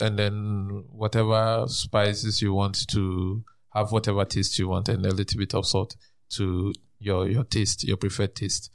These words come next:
And then you serve it with the banku, as we already s-, said. And, but mind you, okra soup can be eaten with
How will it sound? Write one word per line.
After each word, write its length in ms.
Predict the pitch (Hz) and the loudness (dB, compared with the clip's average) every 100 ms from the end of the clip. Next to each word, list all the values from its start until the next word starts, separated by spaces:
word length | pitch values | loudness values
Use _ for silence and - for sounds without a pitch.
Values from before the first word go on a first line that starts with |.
| - | -6
And 120 | 101 | 0
then 160 | 107 107 | 2 2
you 200 | 101 104 | 0 2
serve 320 | - 120 107 | 4 4 4
it 160 | 110 - | 0 0
with 120 | 101 | 0
the 80 | 101 | 0
banku, 460 | 190 175 - 104 - | 0 0 0 0 2
as 220 | 113 113 | 0 0
we 220 | 113 98 92 | -2 -2 2
already 340 | 110 101 98 | 2 2 2
s-, 140 | 101 - - - | 0 0 -4 -4
said. 240 | - 101 - | -2 -2 0
And, 200 | 135 131 - | 0 0 0
but 260 | - 123 - - | 2 2 0 -2
mind 260 | 135 151 | 0 2
you, 180 | 139 131 | 2 2
okra 300 | 139 - 143 | 2 2 0
soup 320 | - 131 - | 2 0 0
can 200 | - 107 | 0 0
be 320 | 104 104 98 - | 0 0 0 0
eaten 280 | 110 110 107 | 0 2 2
with 200 | 98 | 0